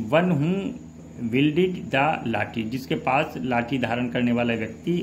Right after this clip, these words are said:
और stick या एक छड़ी होती थी, लाठी होती थी। फंक-, अ, functioned as a strong man of the जमींदार, जमींदार के बाहुबली के रूप में, muscles man के रूप में ये work करते थे।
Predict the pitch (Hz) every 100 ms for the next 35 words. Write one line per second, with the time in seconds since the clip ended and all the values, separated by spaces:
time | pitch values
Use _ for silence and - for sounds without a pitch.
0 | - 123 127 127 - - - - 147 -
1 | 131 120 117 117 123 127 123 - 123 131
2 | 127 123 127 156 131 113 - 123 117 113
3 | 123 135 160 185 - - - - - 143
4 | 139 131 120 120 135 139 - 175 185 170
5 | 127 131 131 180 165 - - 160 165 165
6 | 170 175 127 117 147 117 104 101 104 107
7 | 123 135 127 127 - 160 131 110 120 120
8 | 120 156 180 - - - - - - -
9 | 143 127 120 117 123 143 175 180 - 117
10 | 117 120 147 143 143 143 147 147 123 -
11 | 131 151 147 117 113 110 - 107 - 104
12 | - - -